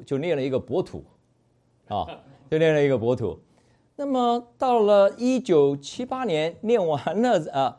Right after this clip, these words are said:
不，actually 还没有念，因为交大那个时候是，是说你毕业的时候呢，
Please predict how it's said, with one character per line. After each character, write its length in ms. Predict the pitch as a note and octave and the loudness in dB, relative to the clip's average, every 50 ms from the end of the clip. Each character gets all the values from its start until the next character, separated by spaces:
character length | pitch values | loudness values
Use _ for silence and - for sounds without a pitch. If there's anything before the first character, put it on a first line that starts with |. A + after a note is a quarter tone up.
| _ | _
不， 80 | - A2+ D#2 - _ _ _ - | -10 -10 -10 -12 _ _ _ -12
actually 360 | D#3+ G3 G3 - F#3+ C#3+ A2+ | -12 -12 -8 -4 -2 -2 -2
还 120 | F#2+ A2 | -2 -4
没 80 | A#2 B2+ | -4 -2
有 40 | B2+ | 0
念， 200 | B2+ B2+ A2+ C3 | -2 -2 -2 -2
因 60 | F3 | -2
为 80 | F#3+ E3+ | -4 -2
交 200 | - B3+ C4 D4+ | -2 -2 -2 -2
大 140 | D4+ C4 | -2 -2
那 80 | A#3 A3 | 0 0
个 80 | G#3 F3+ | 0 0
时 100 | - F3+ | 0 -2
候 80 | D#3 | -2
是， 240 | D3 E3 E3 C#3+ - - _ _ _ _ _ _ | 0 0 0 -2 -2 -4 _ _ _ _ _ _
是 140 | - - F#3+ | -8 -6 -4
说 180 | D#3 F#3+ F#3+ F#3+ | 0 0 0 0
你 460 | E3+ C#3+ C3 B2 A#2 A#2+ A#2+ - - _ | 0 0 -2 -2 -2 -4 -6 -10 -16 _
毕 120 | - A3+ A#3+ | -6 0 4
业 80 | A#3+ G#3 | 4 6
的 120 | F3+ E3 | 6 4
时 140 | B2+ - D3 | 2 0 -2
候 160 | D3 D#3 D3 C3 | 0 0 0 -2
呢， 240 | C3+ C3 C3+ C#3 | -2 -4 -4 -6